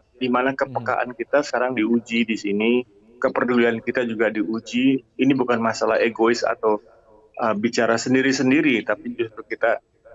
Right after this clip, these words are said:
Speaker 1: harus bisa bersama bergandeng tangan untuk persatuan Indonesia. Karena kekuatan benteng terakhir sebuah negara adalah persaudaraan.
Speaker 2: Hmm, baik.
Speaker 1: Itu saya,
Speaker 2: Selama ini kesulitannya
Speaker 1: saya rasa
Speaker 2: apa saja,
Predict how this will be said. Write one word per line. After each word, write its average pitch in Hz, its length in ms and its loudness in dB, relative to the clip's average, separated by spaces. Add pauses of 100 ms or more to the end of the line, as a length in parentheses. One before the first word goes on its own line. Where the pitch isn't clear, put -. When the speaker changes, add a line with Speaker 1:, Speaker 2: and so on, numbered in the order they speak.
(160)
Speaker 1:
harus 170 320 -2
bisa 123 320 -2
bersama 135 560 0
bergandeng 113 480 -2
tangan 120 400 -4
untuk 110 240 -12
persatuan 107 560 -4
Indonesia. 110 640 -4 (400)
Karena 139 240 0
kekuatan 135 720 0 (240)
benteng 131 400 0
terakhir 123 400 -2
sebuah 127 320 -2
negara 117 480 0
adalah 110 320 -2
persaudaraan. 107 880 -4 (600)
Speaker 2:
Hmm, 101 480 -14
baik. 107 320 -8
Speaker 1:
Itu 120 80 -2
saya, 107 240 0
Speaker 2:
Selama 180 240 0
ini 233 80 -4
kesulitannya 208 560 2
Speaker 1:
saya - 80 0
rasa - 0 -
Speaker 2:
apa 185 80 2
saja, 151 320 2